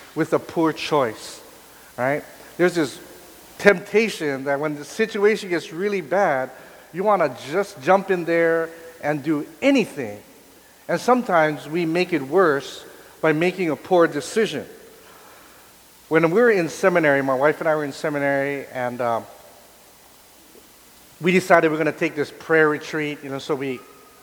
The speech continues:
got this twofer, you know, two, two nights or one night at this hotel on the Oregon coast. And it was a really nice hotel, and it had, like, a wood stove in it, and it was late fall, so it was really nice and chilly. It was great,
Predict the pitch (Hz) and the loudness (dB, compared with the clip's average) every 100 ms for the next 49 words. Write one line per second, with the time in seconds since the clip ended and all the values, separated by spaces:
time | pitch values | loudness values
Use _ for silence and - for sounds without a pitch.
0 | - - - - 160 156 147 - - 170 | -20 -20 -20 0 2 2 -2 -10 -8 -8
1 | 151 160 147 135 123 - 151 - 170 151 | -4 -2 -2 -4 -8 -12 -16 -12 -4 0
2 | 147 139 - 156 135 143 147 143 139 131 | 0 -2 -8 -6 -4 -4 -2 -2 -2 -4
3 | 123 135 120 - - - _ 151 147 151 | -8 -12 -16 -20 -20 -20 _ -4 -2 2
4 | 143 143 143 - - - - - 135 135 | 4 4 2 -2 -18 -20 -20 -6 -2 -2
5 | 135 147 147 143 139 - 151 143 139 - | -2 0 0 0 -6 -2 0 0 -2 -12
6 | - - - - - - - 147 147 160 | -20 -20 -20 -20 -20 -20 -6 -2 -2 -2
7 | 165 170 135 139 151 147 147 - 147 139 | 0 0 2 2 2 0 -6 0 6 8
8 | 139 139 127 127 131 147 139 139 127 123 | 8 6 2 0 4 4 4 2 -2 2
9 | 160 147 - 156 151 139 147 143 143 143 | 2 2 0 4 6 4 0 0 2 2
10 | 143 - - - - - 139 147 147 139 | 0 -4 -16 -20 -20 -6 0 2 2 2
11 | 131 120 127 156 156 - 139 143 147 143 | 0 0 2 2 2 2 6 10 12 10
12 | 139 135 127 - - - 147 151 139 139 | 6 -2 -4 -8 -16 -14 -4 -2 2 2
13 | 143 156 131 - 147 143 143 135 127 - | 2 -2 -4 -2 0 0 0 -2 -4 -8
14 | - 110 147 139 | -8 0 0 0